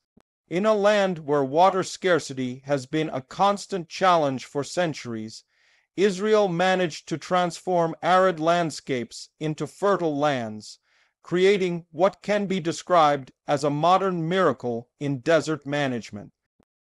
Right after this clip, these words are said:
Israel, a country with vast stretches of desert and limited natural freshwater sources, has always faced the looming challenge of water scarcity. Historically, the region relied heavily on rain,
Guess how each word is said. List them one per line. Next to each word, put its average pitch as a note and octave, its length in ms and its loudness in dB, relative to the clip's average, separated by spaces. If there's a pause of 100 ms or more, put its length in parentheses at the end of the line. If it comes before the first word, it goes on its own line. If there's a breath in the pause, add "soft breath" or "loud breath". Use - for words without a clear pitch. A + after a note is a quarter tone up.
(100)
Israel, G3 560 2
a D#3 100 0
country F#3+ 440 0
with D3+ 260 0
vast D#3 340 4
stretches D#3+ 520 -2
of B2+ 180 -4
desert D#3 400 2
and C#3 180 -4
limited D3+ 360 -2
natural D3 420 -2
freshwater C#3 600 0
sources, C#3 640 -6 (440 soft breath)
has D#3+ 160 2
always G3 400 6
faced F#3 360 0
the D#3+ 80 -2
looming E3 400 -2
challenge D#3 540 2
of C#3 100 -2
water D3 360 2
scarcity. C3 760 -4 (520)
Historically, F3 880 0
the D3+ 120 -2
region F3 420 0
relied D#3+ 440 4
heavily D3+ 460 0
on C3+ 240 0
rain, C3+ 420 -4